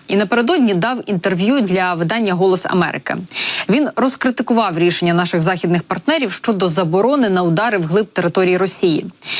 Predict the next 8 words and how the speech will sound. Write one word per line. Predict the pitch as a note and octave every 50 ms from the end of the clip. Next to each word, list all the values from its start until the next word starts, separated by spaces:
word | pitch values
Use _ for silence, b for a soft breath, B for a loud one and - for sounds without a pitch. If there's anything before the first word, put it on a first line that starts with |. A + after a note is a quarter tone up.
| B B B B B F#3
Відзначив, | G#3+ G3 G3 A#3 C#4 D4+ - B3+ G#3 F3+
що | - - F#3
таке | - - C4+ B3
рішення, | C4+ D#4+ D4+ - B3+ G3+ F#3
воно | E3+ G3 A3+ B3+
є | A#3+ G3+
просто | F3+ - A#3+ B3 - - B3 -
сміховинним. | - - A3 A3+ - A#3+ G3+ F#3+ B3 A#3 G3 F3 E3+ - -